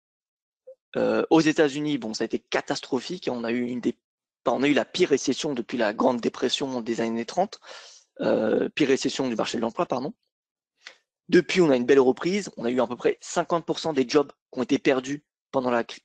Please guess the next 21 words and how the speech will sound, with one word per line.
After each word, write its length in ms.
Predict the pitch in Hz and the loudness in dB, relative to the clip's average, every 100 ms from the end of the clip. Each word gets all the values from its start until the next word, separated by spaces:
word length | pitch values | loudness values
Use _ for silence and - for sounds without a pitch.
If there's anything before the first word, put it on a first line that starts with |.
| - | -4
pendant 340 | 127 123 123 | -2 2 0
les, 220 | 117 110 | 0 -2
les 160 | 110 113 | -4 -2
mois 160 | 120 120 | 2 2
de 120 | 117 | 0
confinement, 560 | - 113 127 147 156 | -4 -6 -4 -2 -2
hein, 60 | 127 | -2
donc, 240 | 113 107 | -8 -4
euh, 120 | 117 - - _ _ _ _ _ _ - | -4 -4 -10 _ _ _ _ _ _ -14
on 60 | |
va 60 | 120 | -6
dire, 200 | 110 107 | -2 -2
euh, 280 | 101 - - - - - | -2 -2 -4 -8 -12 -6
mars, 260 | 110 123 127 | -2 0 0
avril, 240 | 107 123 | 0 0
mai, 260 | 131 175 - _ _ _ _ _ _ _ - - | 2 0 -2 _ _ _ _ _ _ _ -12 -2
euh, 140 | 113 110 | 0 2
qui 100 | 139 | 2
ont 60 | |
été 140 | 131 170 | 2 2
récupérés. 560 | 151 - 143 123 - | 2 0 0 0 -2